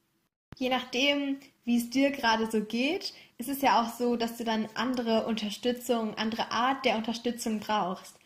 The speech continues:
Allein, wenn man so denkt, du, dir geht's grad mega gut, dann hörst du ja auch nicht so richtig traurige Lieder.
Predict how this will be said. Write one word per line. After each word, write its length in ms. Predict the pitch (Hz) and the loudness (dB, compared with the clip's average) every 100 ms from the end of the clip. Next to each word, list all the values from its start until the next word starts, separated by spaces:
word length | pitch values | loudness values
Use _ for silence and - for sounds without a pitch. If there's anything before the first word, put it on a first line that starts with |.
| - - - _ - | -20 -20 -20 _ -2
Allein, 680 | 220 220 240 247 240 226 | 2 2 2 2 -2 -2
wenn 140 | 233 226 | 0 2
man 180 | 233 226 | 0 0
so 100 | 220 | 0
denkt, 420 | 220 220 226 - - _ _ | 0 -2 -6 -12 -20 _ _
du, 200 | 262 247 | -4 -2
dir 220 | 240 254 240 | -2 -4 -2
geht's 340 | 254 247 - | 0 -2 -4
grad 320 | - 233 226 | 0 2 4
mega 320 | 233 277 254 | 6 6 4
gut, 260 | 226 254 294 294 | 4 2 0 -2
dann 260 | 190 220 220 | -2 0 2
hörst 280 | 247 247 240 | 2 2 -2
du 40 | |
ja 160 | 220 226 | 0 2
auch 60 | |
nicht 220 | 240 233 | 0 -4
so 120 | 233 233 | -4 -2
richtig 380 | 240 240 226 | -4 -4 -6
traurige 760 | - 240 233 240 233 220 220 220 - - _ _ | -4 -2 0 0 0 2 2 0 -6 -20 _ _
Lieder. 500 | 240 269 175 160 | 4 4 4 -2